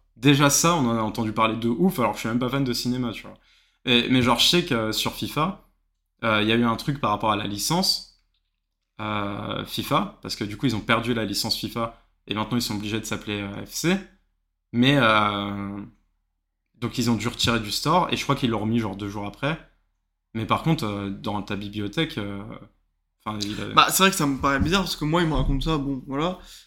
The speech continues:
Speaker 2: Mais quand tu me dis, euh, euh, bah, supprimer tout de la bibliothèque, quand même, ça me paraît beaucoup. Mais ça m'étonnerait pas non plus, tu vois. Parce que, bah, après, c'est le souci des jeux des maths. Euh, il suffit, par exemple, que ce cas-là soit arrivé dans le Game Pass,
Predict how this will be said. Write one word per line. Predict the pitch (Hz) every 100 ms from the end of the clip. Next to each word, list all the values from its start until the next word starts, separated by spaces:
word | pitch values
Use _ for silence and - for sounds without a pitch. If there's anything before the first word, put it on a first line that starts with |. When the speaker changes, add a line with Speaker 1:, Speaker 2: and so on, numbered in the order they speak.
| _
Speaker 2:
Mais | 143 139
quand | - 180 165
tu | 165
me | 151
dis, | 175 185 -
euh, | 131 127 127 123 123 123 120 113 - - - _ _ _ _ _ _ _ _ -
euh, | - -
bah, | - -
supprimer | - 135 131
tout | 139
de | 143
la |
bibliothèque, | 139 135 143 170 165
quand | 156
même, |
ça | 147 127
me |
paraît | 135 123
beaucoup. | 123 139 190 233 - _ _ _ _
Mais | 135 151 165
ça | 165 147
m'étonnerait | 135 139 127
pas | 139
non | 143
plus, | 143 127
tu | -
vois. | - -
Parce | -
que, | - 139 131 127 123 -
bah, | 131 131 123 -
après, | 131 196 180 - - - _ _ _ _ _ _ _ _ _
c'est | -
le | 151
souci | 151 165
des | 160
jeux | 156
des | 160
maths. | 170 160 - - 147
Euh, | 139 139 135 135 131 127 127 -
il |
suffit, | 131 - 156
par | 147 135
exemple, | 147 147 139 127 127
que | -
ce | - 147
cas-là | 151 147
soit | - 139
arrivé | 135
dans | 131
le | 123
Game | 127
Pass, | 135 160 - - -